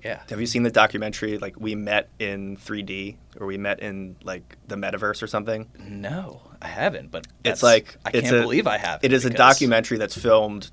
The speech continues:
Speaker 2: t-
Speaker 1: Uh-huh.
Speaker 2: entirely in the metaverse.
Speaker 1: Okay.
Speaker 2: And it's basically following people that have been, like, living their lives and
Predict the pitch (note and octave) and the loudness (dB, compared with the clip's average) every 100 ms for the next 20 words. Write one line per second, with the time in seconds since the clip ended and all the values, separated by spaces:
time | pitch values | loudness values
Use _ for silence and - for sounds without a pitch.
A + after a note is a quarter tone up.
0 | - A2 A2+ G2+ A2 A2 A2 A2 G#2 - | -10 -6 -4 4 6 8 6 2 0 -2
1 | G#2+ G#2 G2+ G2+ G2+ G2+ F#2+ F#2+ F#2+ - | -4 -4 -6 -6 -4 -4 -4 -8 -8 -8
2 | - G2+ G2 E2 F#2+ - - G2+ G2 G2 | -8 -8 -6 -6 -8 -12 -2 0 0 -2
3 | G2 F#2 - G2 - - - - _ - | -6 -10 -8 -6 -8 -12 -14 -20 _ -6
4 | G2+ G2+ G#2 G2 - G2 G2+ F#2+ - G2+ | -4 -4 -4 -4 -2 -2 -4 -8 -10 -8
5 | F#2+ F#2+ F#2 F#2+ F#2 - F#2+ F#2+ F#2+ F2+ | -6 -6 -4 -6 -8 -10 -10 -10 -12 -10
6 | F#2+ F#2 F#2 F2+ F2+ F2+ F2+ F2+ - - | -12 -10 -12 -12 -10 -10 -10 -12 -16 -16
7 | F2+ F2 F2 | -16 -16 -18